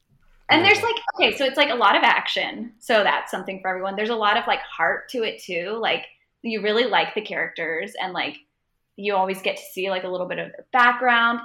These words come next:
Speaker 1: Everyone's smoking hot. That's the number one thing. Like, I can't declare a hottie of nine one one.
Speaker 2: I was just gonna
Speaker 1: Because
Speaker 2: bring that up. <laughs>
Speaker 1: I mean, I th-,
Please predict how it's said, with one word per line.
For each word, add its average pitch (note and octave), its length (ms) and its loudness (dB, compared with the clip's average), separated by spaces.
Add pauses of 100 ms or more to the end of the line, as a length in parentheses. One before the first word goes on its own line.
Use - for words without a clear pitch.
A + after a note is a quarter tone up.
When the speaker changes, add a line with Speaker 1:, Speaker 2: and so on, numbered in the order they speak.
Speaker 1:
Everyone's B3+ 520 2
smoking F#3+ 360 -4
hot. F3+ 380 0 (320)
That's F#3 260 -2
the A#3+ 100 -4
number F3+ 280 -2
one D#3+ 180 -6
thing. E3+ 400 -6 (280)
Like, G#3 120 2
I A3 80 8
can't D#4 280 2
declare A#3 360 4
a G3+ 80 6
hottie F#3 220 2
of F3+ 80 -6
nine F3 200 -2
one F3 100 -6
one. F3+ 120 -2
Speaker 2:
I C#3 40 0
was C#3 120 0
just D3+ 160 -2
gonna D#3 120 2
Speaker 1:
Because C3 60 0
Speaker 2:
bring D3 160 4
that D3 120 4
up. D#3+ 320 0 (140)
<laughs> - 140 -14
Speaker 1:
I B3+ 60 10
mean, - 1080 2
I C#4+ 60 10
th-, D4+ 100 6